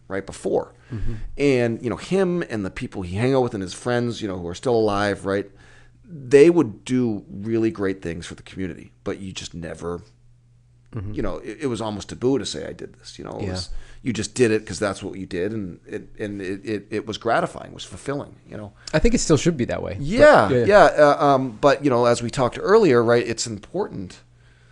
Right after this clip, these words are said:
Speaker 1: that people within the company know what you're doing. And so it's still challenging for me, right? You know, if we do something because I, we just feel like it's the right thing to do,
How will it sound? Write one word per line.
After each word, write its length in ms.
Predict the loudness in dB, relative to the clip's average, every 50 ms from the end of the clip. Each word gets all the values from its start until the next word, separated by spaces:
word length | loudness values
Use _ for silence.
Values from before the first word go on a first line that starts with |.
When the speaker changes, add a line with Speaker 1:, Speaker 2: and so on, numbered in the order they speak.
| _ _ _ _ _ 0
Speaker 1:
that 400 | 0 0 0 -2 -8 _ _ -16
people 320 | -14 -14 -10 -8 -6 -6
within 240 | -6 -6 -8 -8 -10
the 60 | -10
company 400 | -10 -8 -8 -8 -6 -6 -6 -4
know 180 | -4 -2 -2 -2
what 140 | -2 -4 -6
you're 100 | -10 -8
doing. 400 | -4 0 0 2 2 0 0 -2
And 200 | -4 -6 -8 -10 -14 _ _ _ -20 -20 -20 -6
so 180 | 2 6 6 6
it's 140 | 6 4 0
still 240 | 2 4 4 4
challenging 960 | 4 4 0 0 0 0 0 0 -2 -2 -4 -4 -6 -6 -6 -8 -10 -10 -12 -12
for 160 | -8 -6 -4
me, 260 | -2 0 0 2 4
right? 280 | 4 6 6 4 4 2
You 80 | 0
know, 160 | -2 0 -2
if 120 | -2 -4 -6
we 120 | -8 -8
do 260 | -6 -6 -4 -2 -2
something 420 | -2 -2 -2 -4 -4 -6 -8 -8 -6
because 300 | -8 -8 -8 -8 -8 -8
I, 220 | -8 -8 -10 -10 -12
we 120 | -12 -12
just 200 | -12 -10 -12 -14
feel 200 | -10 -6 -4 -4
like 180 | -2 -2 -4 -6
it's 120 | -8 -10
the 80 | -8 -6
right 200 | -4 -4 -6 -6
thing 160 | -8 -10 -10
to 60 | -10
do, 480 | -6 -2 0 2 2 2 2 0 -2 -6